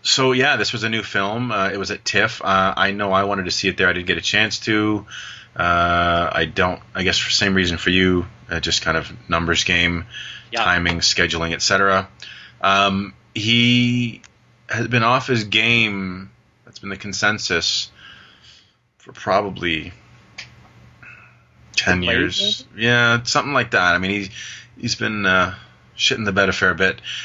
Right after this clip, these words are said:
Speaker 1: uh, to
Speaker 2: Do you
Speaker 1: varying
Speaker 2: hate his
Speaker 1: degrees.
Speaker 2: re-, oh, sorry. I was just gonna say,
Speaker 1: Yeah.
Speaker 2: do you hate his recent films?
Speaker 1: No, no, I
Speaker 2: Or
Speaker 1: don't.
Speaker 2: do you
Speaker 1: I
Speaker 2: just not like them as much?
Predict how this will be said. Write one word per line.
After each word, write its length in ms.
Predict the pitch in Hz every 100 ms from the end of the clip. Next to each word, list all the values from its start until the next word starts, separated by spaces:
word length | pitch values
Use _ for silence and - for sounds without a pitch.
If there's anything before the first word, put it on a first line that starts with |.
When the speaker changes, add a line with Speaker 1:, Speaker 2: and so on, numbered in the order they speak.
| - -
Speaker 1:
uh, 640 | 87 90 90 90 90 90
to 140 | 87 -
Speaker 2:
Do 20 |
you 80 | 294
Speaker 1:
varying 260 | 131 120
Speaker 2:
hate 180 | 170 185
his 120 | 139
Speaker 1:
degrees. 180 | - 220
Speaker 2:
re-, 100 | -
oh, 120 | 135 127
sorry. 360 | - 127 101 - _ _ _ _ -
I 60 |
was 100 | 180
just 160 | 190 170
gonna 140 | 180
say, 140 | 160 165
Speaker 1:
Yeah. 60 |
Speaker 2:
do 100 | 165
you 80 | 202
hate 280 | 170 - 131
his 180 | 185 180
recent 420 | 202 196 214 202
films? 560 | - 208 220 233 - -
Speaker 1:
No, 320 | 110 147 -
no, 220 | - 127 120
I 180 | 170 143
Speaker 2:
Or 40 |
Speaker 1:
don't. 320 | - 127 123
Speaker 2:
do 80 | 131
you 60 | 131
Speaker 1:
I 40 |
Speaker 2:
just 160 | - -
not 220 | 127 117
like 180 | 117 117
them 80 | 117
as 140 | 110 120
much? 380 | 104 - -